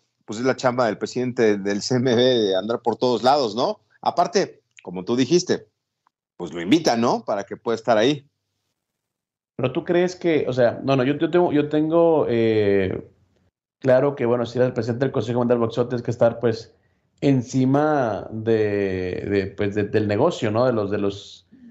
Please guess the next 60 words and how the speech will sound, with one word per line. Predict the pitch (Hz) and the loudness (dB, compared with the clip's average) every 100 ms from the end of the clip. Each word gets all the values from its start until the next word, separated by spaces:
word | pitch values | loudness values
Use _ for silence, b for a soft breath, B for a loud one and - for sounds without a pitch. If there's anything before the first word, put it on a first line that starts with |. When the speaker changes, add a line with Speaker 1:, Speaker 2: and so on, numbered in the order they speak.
| - - | -16 -4
Speaker 2:
de | 117 | 0
los, | 113 110 - | 2 0 -2
eh, | 110 104 | -2 -2
tipos | - 113 135 | -4 -6 -4
que | 135 | -2
pertenecen | 117 110 120 135 | 0 2 2 2
a | |
tu | 131 | 0
organismo, | 107 113 143 | 0 0 0
pero | 123 110 | 0 -2
en | 135 | -2
este | 127 147 | -4 -2
caso | 139 139 | -2 0
Jake | 135 139 | -4 -2
Paul | 139 147 | 0 0
no, | 139 135 | 0 -2
ni | 123 | -4
siquiera | 113 - 180 | -6 -2 0
era | 131 117 | 2 2
parte | 113 113 - | 0 -2 -6
del | 110 107 | -6 -6
C | - | -6
M | 110 107 | -6 -2
B. | 120 117 117 B B B | 0 0 -4 B B B
Era | - 135 147 | -2 0 0
como | 139 120 | -2 0
ir | 135 | 0
a | 147 | 0
ficharlo, | 135 - 131 143 165 | -4 -2 0 0 -2
¿no, | 151 147 | -2 -2
no, | 147 | -2
no | 131 | 0
lo | 139 | 0
ves | 143 143 | 0 -2
como, | 147 123 107 | -4 -2 -4
como | 113 110 | -6 -4
una | 120 139 | -2 0
manera | 120 113 127 | 0 0 2
de, | 127 107 - b b b - | 2 0 -6 b b b -4
"Quiero | 131 139 | 2 2
a | |
este | 143 143 | 2 -2
tipo | 135 127 | -6 -4
también | - 131 | -2 0
para | 143 131 | 2 0
mi | 123 | 0
negocio"? | 113 117 139 165 175 175 - _ _ _ - | -2 -2 -2 -6 -6 -8 -20 _ _ _ -4
Eh, | 120 | 0
a | 127 | 2
eso | 139 143 | 0 -2
me | |
refiero. | 120 113 113 104 - _ _ _ _ _ _ _ _ _ - | -2 -2 -2 -4 -6 _ _ _ _ _ _ _ _ _ -8
Speaker 1:
Yo | 131 226 | -2 0
creo | - | 0
que | 117 | 0
sí, | - 123 123 _ _ _ | 2 2 0 _ _ _
yo | - 147 | -6 -4
creo | 185 175 | -2 0
que | 135 | 0
sí. | 131 131 123 | -2 -4 -6